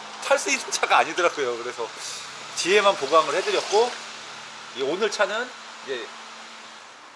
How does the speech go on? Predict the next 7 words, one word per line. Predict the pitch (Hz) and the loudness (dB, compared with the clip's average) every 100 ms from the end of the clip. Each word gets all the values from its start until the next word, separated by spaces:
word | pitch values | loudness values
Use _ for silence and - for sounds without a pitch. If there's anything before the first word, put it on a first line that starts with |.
| - - | -12 -2
앞뒤 | 104 - 110 | -2 -2 -6
다 | - 107 113 - - | -2 0 0 -4 -6
작업을 | 117 120 135 | -4 -2 -4
한 | 170 | -8
거고요. | 160 110 143 - - - - - - - - - - - - - - - | -4 -2 -2 -4 -20 -20 -20 -20 -20 -20 -20 -20 -20 -16 -12 -12 -14 -8
어째-, | - 208 - - - | -6 -6 -8 -20 -4
어쨌든 | 143 240 233 233 254 | 0 0 4 4 4